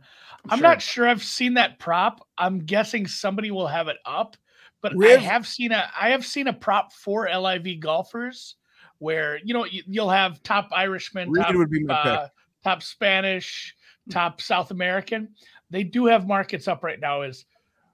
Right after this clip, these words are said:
Speaker 1: who will be the L I V golfer that finishes the highest on the leaderboard. They have markets up for that right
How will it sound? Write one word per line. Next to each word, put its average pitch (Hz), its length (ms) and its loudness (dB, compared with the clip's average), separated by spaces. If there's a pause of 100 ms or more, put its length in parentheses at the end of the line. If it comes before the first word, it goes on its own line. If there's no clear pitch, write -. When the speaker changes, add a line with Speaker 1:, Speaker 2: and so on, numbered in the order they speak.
Speaker 1:
who 220 240 -4
will 226 220 2
be 196 260 -2
the 170 200 -2
L 160 120 0
I 160 140 2
V 151 180 -8
golfer 139 400 -4
that 127 160 -10
finishes 131 500 -8
the 120 60 -8
highest 139 460 -4
on 127 100 -8
the 123 80 -10
leaderboard. 120 640 -8 (180)
They 139 80 -6
have 139 160 0
markets 131 400 -8
up 131 140 -12
for 127 100 -12
that 113 240 -2
right - 140 -6